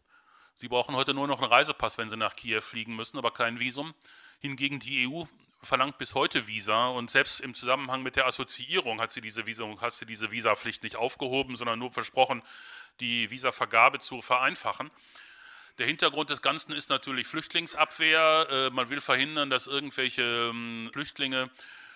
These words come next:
über die damals relativ offene ukrainisch-russische Grenze in die Ukraine kommen und dann von der Ukraine über die nächste offen-, äh, offene Grenze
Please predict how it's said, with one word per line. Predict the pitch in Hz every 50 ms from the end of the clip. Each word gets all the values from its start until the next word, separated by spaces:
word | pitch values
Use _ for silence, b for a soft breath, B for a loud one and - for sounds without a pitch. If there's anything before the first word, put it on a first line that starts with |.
| B B
über | - 127 120 127
die | 120 120 113
damals | 117 123 135 139 131 120 -
relativ | 120 120 127 - - 127 - -
offene | 135 139 - - 143 127 127
ukrainisch-russische | 127 123 - - 123 120 123 143 143 135 - - 135 139 - - 131 - 131 127
Grenze | 117 120 127 143 139 - 135
in | 120
die | 117
Ukraine | 127 131 120 - 120 113 117 143 165 156 -
kommen | - - 143 143 143 135
und | 127 120 127
dann | 131 131 131 135 131 131
von | - - 127 123
der | 120 123
Ukraine | 131 123 - - 120 113 117 131 147 156 147
über | 139 127 120
die | 120 120
nächste | 120 123 131 - - 135 127
offen-, | 135 131 - 131 127 120 123 120 -
äh, | 127 117 120 123 113
offene | 135 135 - 147 131 127
Grenze | 120 113 113 117 131 131 - 131 127 120